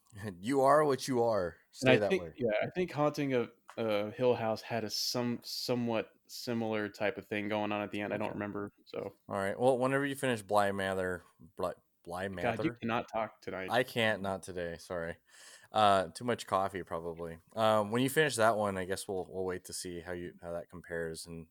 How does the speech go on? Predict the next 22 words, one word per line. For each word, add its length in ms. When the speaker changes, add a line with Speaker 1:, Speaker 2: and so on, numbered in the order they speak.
Speaker 1:
if 100
it 140
had 180
the 60
same 380
sense 360
Speaker 2:
Yep. 20
Speaker 1:
or 80
feeling. 420
Uh, 240
for 160
me, 420
I 140
actually 600
just 520
turned 280
Irene 420
over 320
to 220
starting 400
to 120
watch, 540